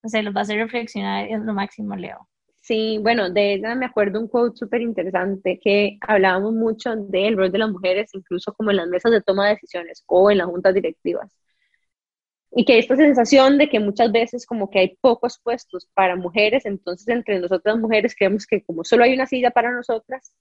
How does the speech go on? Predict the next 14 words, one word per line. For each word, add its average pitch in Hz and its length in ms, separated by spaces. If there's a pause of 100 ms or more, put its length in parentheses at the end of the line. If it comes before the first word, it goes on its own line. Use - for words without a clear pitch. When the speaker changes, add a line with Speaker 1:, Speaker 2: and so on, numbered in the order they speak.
(100)
Speaker 2:
tenemos 190 260
que 196 80
competir 190 500
por 190 140
esa 185 160
silla. 165 400 (100)
Pero 262 200
en 277 60
realidad 269 360
ella 220 120
lo 233 100
que 233 80
decía 202 320
era 220 200